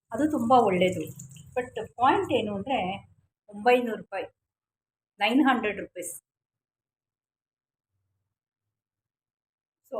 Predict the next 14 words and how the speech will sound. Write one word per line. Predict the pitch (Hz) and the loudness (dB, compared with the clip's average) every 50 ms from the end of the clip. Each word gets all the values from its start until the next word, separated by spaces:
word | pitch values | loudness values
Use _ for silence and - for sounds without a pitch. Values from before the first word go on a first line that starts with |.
| - 226 | -6 -6
ಅಫೋರ್ಡ್ | 170 - - 185 208 214 226 | -8 -6 -4 -4 -4 -2 2
ಮಾಡೋರು | 214 202 202 208 220 220 208 | 2 4 4 4 0 0 0
ಮಾಡ್ತಾರೆ. | 202 190 185 - 196 190 226 311 - - _ _ _ _ _ _ _ _ _ _ _ _ _ - | -2 -2 -2 -6 -6 -4 -4 -6 -6 -10 _ _ _ _ _ _ _ _ _ _ _ _ _ -12
But | 233 226 233 214 214 | -10 -10 -10 -10 -4
ನಾನ್-, | 226 226 226 233 226 214 214 202 208 226 | -2 0 0 0 0 -2 -6 -10 -6 -2
ನಾನು | 233 247 262 262 254 247 240 226 214 196 185 185 - - - _ _ _ _ 208 | 0 2 2 4 2 2 0 -2 -4 -8 -10 -10 -12 -14 -16 _ _ _ _ -16
ಅಫೋರ್ಡ್ | - - 226 214 - - | -4 -2 -2 -2 0 -2
ಮಾಡೋಕ್ಕಾಗಲ್ಲ | 180 170 165 160 - 156 147 - 135 - - _ _ _ _ _ _ | -2 -2 -4 -6 -6 -10 -10 -10 -12 -14 -16 _ _ _ _ _ _
ಅಷ್ಟೇ. | 170 165 - - - - - - 156 165 _ 202 185 - _ _ _ _ _ _ _ _ _ _ _ _ _ _ _ _ _ _ _ _ _ _ _ _ _ _ _ _ _ _ _ - - - - - _ - - _ _ _ _ _ | -16 -16 -16 -16 -18 -20 -18 -20 -20 -20 _ -20 -20 -20 _ _ _ _ _ _ _ _ _ _ _ _ _ _ _ _ _ _ _ _ _ _ _ _ _ _ _ _ _ _ _ -18 -18 -18 -18 -20 _ -20 -20 _ _ _ _ _
ಈಗ | 220 208 202 | -4 -2 0
ಸ್ವಲ್ಪ | 196 196 214 185 185 185 220 | 0 0 0 -2 -2 -2 -6
ಸ್ಪೀಡಾಗಿ | 214 - - 214 202 196 202 202 196 | -6 -6 -4 -4 0 0 0 0 2
ಮಾಡ್ಕೊಳ್ತೀನಿ. | 180 180 180 - 180 180 180 180 220 254 - - _ _ _ _ _ _ _ _ _ _ _ _ _ _ _ _ _ _ _ _ _ _ _ _ _ _ _ _ _ _ _ _ _ _ _ _ _ _ _ _ _ _ | -2 -4 -4 -8 -10 -8 -6 -6 -6 -8 -10 -16 _ _ _ _ _ _ _ _ _ _ _ _ _ _ _ _ _ _ _ _ _ _ _ _ _ _ _ _ _ _ _ _ _ _ _ _ _ _ _ _ _ _
ಎಸ್, | - - - - | -12 -12 -12 -16